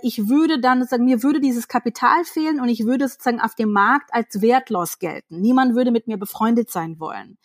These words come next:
Niemand würde mit mir auf ein Date gehen wollen. Das ist, das ist sehr interessant, weil da wird vermittelt, die Kultur an sich ist nicht das Wichtigste, sondern das Wissen von der Kultur vermittelt eine Art soziales Wert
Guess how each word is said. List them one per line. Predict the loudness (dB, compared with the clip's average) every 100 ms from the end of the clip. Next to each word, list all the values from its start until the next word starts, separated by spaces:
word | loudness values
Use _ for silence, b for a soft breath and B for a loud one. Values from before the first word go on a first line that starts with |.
| b b
Niemand | 2 4 4 4
würde | 4 2
mit | 0 -2
mir | -4
auf | -4
ein | 0
Date | 2 2 0
gehen | -6 -6 -8
wollen. | -6
Das | -6
ist, | -6 -6 -8
das | -8
ist | -8 -6
sehr | -4
interessant, | -2 -2 0 -2 0
weil | -2 -4 B B B
da | 0 2
wird | 0
vermittelt, | 2 2 2 2 0
die | -2
Kultur | 0 -2 2 2
an | 4
sich | 2 2 0
ist | -4 -4
nicht | -6 -6
das | -6
Wichtigste, | -6 -6 -12 -8 -6 -6 -8 B B
sondern | -2 2 4
das | 2 2 4
Wissen | 2 2 -4 -6
von | -6 -6
der | -4
Kultur | -6 -4 -2 0 0 -2 B 0
vermittelt | 4 4 2 -4 -2
eine | -4 0
Art | 2 2 0
soziales | -6 -6 0 2 4 0 -6 -12
Wert | -4 -2 0 -2 -4 -12